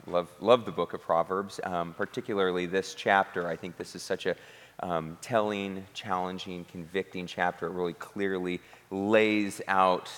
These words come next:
temptation and sin and the, the long-term effects of it. And, um, this, this chapter always challenges me, and so I asked John if I could preach from it, and he very graciously said yes. And so that's, uh,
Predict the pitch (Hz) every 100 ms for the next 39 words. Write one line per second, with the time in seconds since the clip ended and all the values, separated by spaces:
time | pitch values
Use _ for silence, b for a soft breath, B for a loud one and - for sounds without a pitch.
0 | - 110 90 - 110 98 - 104 95 95
1 | 82 82 - 110 104 101 101 95 85 85
2 | 82 - 87 90 92 98 95 101 82 -
3 | 117 - 110 101 101 - 82 B B B
4 | - 95 90 85 82 - - 95 - 87
5 | - 110 95 98 90 87 - 104 98 90
6 | 85 104 104 117 113 92 - 104 87 85
7 | 82 80 87 85 - 95 90 87 85 -
8 | - - 95 - - 117 117 104 - 87
9 | 90 85 92 90 101 98 95 - 92 -
10 | 90 98 127 - 92 - 92 B B B
11 | _ 95 92 - 98 90 85